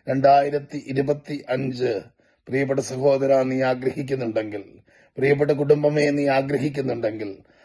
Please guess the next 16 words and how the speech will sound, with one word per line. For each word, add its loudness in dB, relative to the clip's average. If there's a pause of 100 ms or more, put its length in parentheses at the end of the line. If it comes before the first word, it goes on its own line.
(140)
അവകാശ 4
സ്ഥലങ്ങളിലേക്ക് 0
മടങ്ങിപ്പോകാൻ, -4 (280)
ദൈവത്തെ 2
ഓർക്കാൻ, 2 (240)
ദൈവത്തിന്റെ 0
നിയമങ്ങൾ 0
പാലിക്കാൻ, 0 (340)
പരസ്പര 0
സ്നേഹത്തിൽ, -4
സ്വാതന്ത്ര്യത്തിൽ 0
ജീവിക്കാൻ 0 (240)
സാധിച്ചാൽ 2 (400)
ഈ -2
രണ്ടായിരത്തി 2
ഇരുപത്തിയഞ്ച് -2